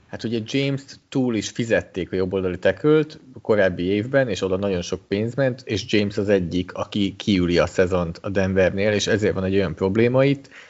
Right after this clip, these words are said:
nálam, hogy a ba-, a fal belseje amúgy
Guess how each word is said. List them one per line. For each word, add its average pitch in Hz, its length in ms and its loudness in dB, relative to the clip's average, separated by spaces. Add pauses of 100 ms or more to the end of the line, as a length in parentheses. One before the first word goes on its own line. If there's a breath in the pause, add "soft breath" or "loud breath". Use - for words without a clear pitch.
(180 loud breath)
nálam, 110 640 2
hogy 110 520 -2 (300)
a 107 120 0
ba-, 127 300 4
a 113 80 0
fal 127 300 4
belseje 92 760 2 (520 soft breath)
amúgy 98 400 -4